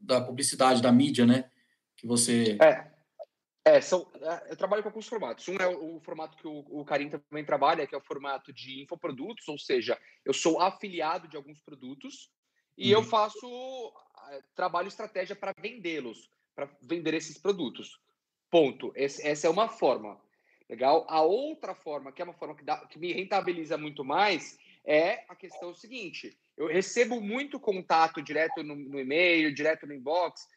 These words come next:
Speaker 2: de pessoas, é, de empresas, geralmente agências de publicidade, pedindo uma proposta pra anúncio. Então, aí eu passo lá qual que é o meu alcance, eu faço, eu tenho um, uma apresentação onde eu tenho todas os, as métricas, e aí, em cima disso, a gente dimensiona uma campanha patrocinada,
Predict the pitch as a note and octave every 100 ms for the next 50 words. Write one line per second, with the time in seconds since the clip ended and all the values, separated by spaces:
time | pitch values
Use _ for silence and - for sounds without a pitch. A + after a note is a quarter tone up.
0 | - - D#3+ F#3+ F#3+ - G3 G3+ - D#3
1 | D3+ G3 G3 F#3+ G#3+ D#3+ C3+ F3 F3+ G#3
2 | F3+ F#3+ - E3+ E3 D3 F#3 G3 C#3+ -
3 | _ - - D#3+ F3 F3+ G#3+ G3+ F#3 F#3+
4 | - G#3 - G3+ G3+ G#3+ G#3+ E3 - -
5 | - _ _ D#3+ F3 F3+ F#3 - E3 -
6 | D3 C#3+ C#3 C#3 D#3+ G3 G#3+ F#3+ - D#3
7 | D#3 - _ _ - D#3 D#3+ E3 D#3+ D3
8 | C3+ D3+ E3 D3+ E3 E3+ F3+ D#3+ C3+ D#3
9 | D3 D#3+ D3+ D#3 D3 D#3 D3 D3+ E3+ A3+
10 | C4+ F4+ - - - - G3+ G#3 G#3+ A#3+
11 | - C4 C#4 F#3+ A#3 G#3+ A3+ - A3 A3+
12 | G3 - A3+ A#3 A#3+ A#3 G#3+ - A3 C4
13 | C#4+ _ _ _ - G#3+ A#3 A3 B3+ G3+
14 | C#3+ D3